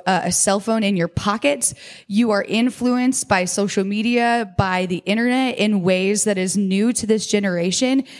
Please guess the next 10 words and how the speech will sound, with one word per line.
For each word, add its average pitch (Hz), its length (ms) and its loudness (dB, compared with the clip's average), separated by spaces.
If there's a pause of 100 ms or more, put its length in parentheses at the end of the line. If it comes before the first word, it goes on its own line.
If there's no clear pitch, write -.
(160)
And 240 160 2
we're 220 160 2
still 254 640 0
learning 226 460 2
how 226 340 0
to 214 120 2
handle 196 680 0
the 180 160 0
effects 180 720 -2 (340)
of 185 380 2